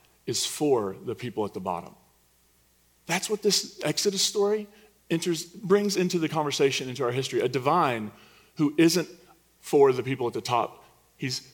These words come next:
for, she's for, they're for everybody, especially the people who are oppressed. And, uh, you know, it's not a one-off in the Bible.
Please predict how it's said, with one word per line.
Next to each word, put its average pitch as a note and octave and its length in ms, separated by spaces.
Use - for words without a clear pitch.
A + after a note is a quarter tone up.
for, - 240
she's B2 380
for, A2 480
they're A#2 160
for A2+ 460
everybody, C3+ 720
especially C3+ 680
the G#2 100
people G2+ 360
who G#2+ 120
are F#2+ 80
oppressed. - 520
And, E3 160
uh, D#3+ 200
you F3 100
know, D#3+ 160
it's - 180
not E3+ 140
a D3+ 40
one-off D3 360
in C3 80
the A2+ 60
Bible. G#2+ 440